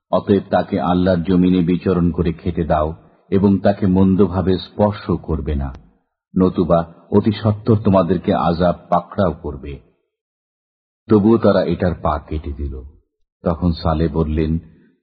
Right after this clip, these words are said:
"তোমরা নিজেদের গৃহে তিনটি দিন উপভোগ করে নাও, এটা এমন ওয়াদা যা মিথ্যা হবে না।" অতঃপর আমার আযাব যখন উপস্থিত হল, তখন আমি সালেকে ও তদীয় সঙ্গী ইমানদারগণকে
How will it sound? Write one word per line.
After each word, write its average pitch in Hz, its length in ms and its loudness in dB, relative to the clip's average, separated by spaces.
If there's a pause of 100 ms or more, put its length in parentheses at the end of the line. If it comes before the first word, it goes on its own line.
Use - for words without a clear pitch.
(100)
"তোমরা 104 260 6
নিজেদের 104 460 4
গৃহে 104 540 2
তিনটি 107 560 2
দিন 92 280 2
উপভোগ 85 580 -2
করে 71 140 -4
নাও, 69 320 -2 (600)
এটা 87 280 2
এমন 90 400 4
ওয়াদা 85 400 2 (280)
যা 85 180 0
মিথ্যা 87 440 -2
হবে 73 280 -6
না।" 65 220 -8 (1300)
অতঃপর 90 500 2 (500)
আমার 98 260 2
আযাব 95 500 0
যখন 98 280 2
উপস্থিত 101 580 -4
হল, 92 260 2 (440)
তখন 101 280 2
আমি 95 200 2 (120)
সালেকে 90 580 0 (280)
ও 92 80 -2
তদীয় 95 420 2 (120)
সঙ্গী 92 320 2
ইমানদারগণকে 87 960 0